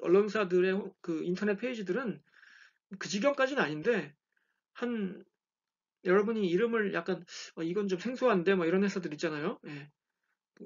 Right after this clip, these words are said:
"이런 회사도 있어?" 뭐 이런 그 인터넷 기반 그 언론사들은 거의 대부분 그, 예, 여러분들이 직접 들어가서 기사를 보면은 이 바이러스를 각오해야 됩니다. 예, 그 위험해요, 굉장히. 그,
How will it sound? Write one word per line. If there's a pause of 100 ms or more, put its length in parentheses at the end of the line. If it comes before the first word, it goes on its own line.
(280)
"이런
회사도
있어?"
뭐
이런
그
인터넷
기반
그
언론사들은 (460)
거의
대부분
그, (720)
예, (300)
여러분들이
직접
들어가서
기사를
보면은 (400)
이
바이러스를
각오해야
됩니다.
예,
그
위험해요,
굉장히.
그,